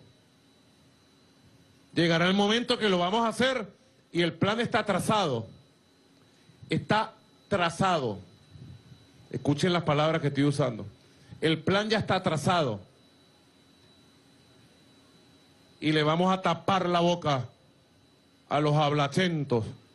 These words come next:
a habladores de pistoladas y a los traidores y traidoras también. Porque ahí a la caravana de vendepatria a la derecha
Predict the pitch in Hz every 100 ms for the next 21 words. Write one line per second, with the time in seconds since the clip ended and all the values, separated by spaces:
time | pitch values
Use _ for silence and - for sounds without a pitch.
0 | _ _ _ _ - - 135 139 147 143
1 | 147 160 165 165 165 156 - - 175 147
2 | 156 156 175 160 139 110 - - - -
3 | - - _ - - - _ 190 202 156
4 | 151 202 190 220 277 294 294 262 240 214
5 | 240 208 190 185 190 196 170 - - -
6 | _ - - - - - - 175 175 196
7 | 196 233 - - - 220 208 202 214 196
8 | 240 277 277 269 240 226 214 277 269 262
9 | 262 247 240 285 302 285 269